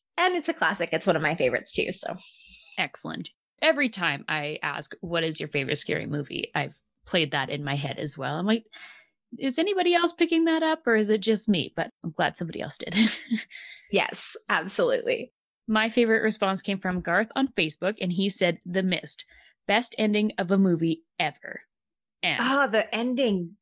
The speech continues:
Speaker 1: guts me.
Speaker 2: I had to choose this because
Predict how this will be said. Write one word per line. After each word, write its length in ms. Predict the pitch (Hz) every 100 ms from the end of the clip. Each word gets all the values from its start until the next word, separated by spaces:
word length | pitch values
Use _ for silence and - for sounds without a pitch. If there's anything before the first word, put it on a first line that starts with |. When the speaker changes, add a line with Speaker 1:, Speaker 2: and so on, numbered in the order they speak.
| _ _
Speaker 1:
guts 420 | 233 247 294 - 240
me. 480 | 202 185 - 196 - -
Speaker 2:
I 180 | 202 208
had 460 | 214 202 208 233 254
to 100 | 330
choose 420 | - 233 277 277
this 240 | 175 151
because 520 | - 165 175 165 160